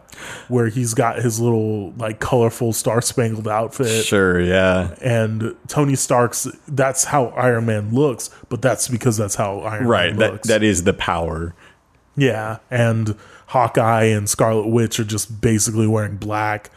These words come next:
Speaker 1: Thor is wearing, like, shit from his planet, just clothes from where he came from.
Speaker 2: Yeah.
Speaker 1: So it seems normal.
Speaker 2: Yeah.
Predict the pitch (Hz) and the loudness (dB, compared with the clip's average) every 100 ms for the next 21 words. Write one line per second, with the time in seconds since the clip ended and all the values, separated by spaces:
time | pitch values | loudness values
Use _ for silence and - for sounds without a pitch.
0 | - _ _ _ - 127 117 113 113 110 | -20 _ _ _ -2 2 4 4 2 2
1 | 117 110 107 107 107 107 104 110 - - | 2 2 2 -2 -6 -6 -8 -6 -2 0
2 | 123 - 117 104 - - 107 107 110 104 | 0 0 -2 -2 -4 -4 -2 0 0 -2
3 | - - - - 117 107 - 123 107 110 | -6 -14 -20 -8 -2 -2 0 0 2 0
4 | 101 - 110 107 101 80 117 110 110 107 | -4 -6 -4 -6 -10 -10 -6 -4 -2 -4
5 | - 110 110 113 110 107 104 98 90 113 | -2 -2 -2 -2 -2 0 2 4 4 2
6 | 107 - 117 104 95 107 107 107 110 117 | 2 0 0 -2 -2 0 0 0 0 0
7 | 117 95 90 92 | 0 2 2 0